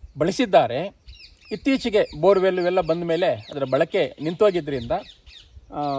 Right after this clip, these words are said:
ಮರ ಗಿಡ ಬೆಳೆದು ಮಣ್ಣು ಮುಚ್ಚಿ ಇದೆಲ್ಲ almost ಕ್ಲೋಸಿಂಗ್ ಸ್ಟೇಜಿಗೆ ಬಂದಿದ್ದಾಗ, ಆ, ಇದೇ ಗ್ರಾಮದ, ಆ, ಇವತ್ತಿನ ಮೆಂಬರ್ ಆಗಿರ್ತಕ್ಕಂತಹ, ಆ, ನಾಗಾರ್ಜುನ ಕೆ ವಿ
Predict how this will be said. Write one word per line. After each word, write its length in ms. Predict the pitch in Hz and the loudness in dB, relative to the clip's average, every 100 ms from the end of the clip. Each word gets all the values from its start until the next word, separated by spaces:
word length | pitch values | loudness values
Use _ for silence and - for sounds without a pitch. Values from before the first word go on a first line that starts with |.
| 131 123 117 | -4 -6 -8
ಮರ 300 | 117 131 156 | -6 -4 -2
ಗಿಡ 160 | 151 147 | -2 -2
ಬೆಳೆದು 440 | 139 131 120 127 | -2 -2 -4 -4
ಮಣ್ಣು 260 | 123 139 151 | -2 -2 -2
ಮುಚ್ಚಿ 340 | 139 - 143 139 - - - | -6 -8 -8 -8 -12 -20 -12
ಇದೆಲ್ಲ 220 | 147 156 196 147 | 0 4 6 4
almost 580 | 160 208 - - 170 131 | 2 0 -2 -4 -4 -4
ಕ್ಲೋಸಿಂಗ್ 440 | 175 196 196 190 | -2 0 0 -4
ಸ್ಟೇಜಿಗೆ 360 | - 190 185 170 | -2 -2 0 -4
ಬಂದಿದ್ದಾಗ, 440 | 160 143 135 135 180 113 - - - - - - | -6 -2 0 2 0 -2 -12 -18 -16 -14 -16 -8
ಆ, 120 | 151 | -4
ಇದೇ 300 | 135 196 247 | -2 4 6
ಗ್ರಾಮದ, 600 | 202 185 170 156 202 - - - - _ _ _ 180 | 6 2 0 0 -2 -2 -14 -20 -20 _ _ _ -6
ಆ, 360 | 151 139 131 | 0 2 2
ಇವತ್ತಿನ 480 | 135 214 226 - 190 147 | 0 2 2 2 0 0
ಮೆಂಬರ್ 540 | 131 - - 196 202 | -2 -2 0 2 4
ಆಗಿರ್ತಕ್ಕಂತಹ, 840 | 165 156 117 135 131 117 - 185 - - 127 330 | 2 0 -4 -6 -10 -10 -8 -10 -10 -12 -8 -4
ಆ, 80 | 311 | -4
ನಾಗಾರ್ಜುನ 540 | 143 190 214 185 196 | -2 0 0 0 -6
ಕೆ 260 | - 196 202 | -4 -2 0
ವಿ 200 | 151 | -2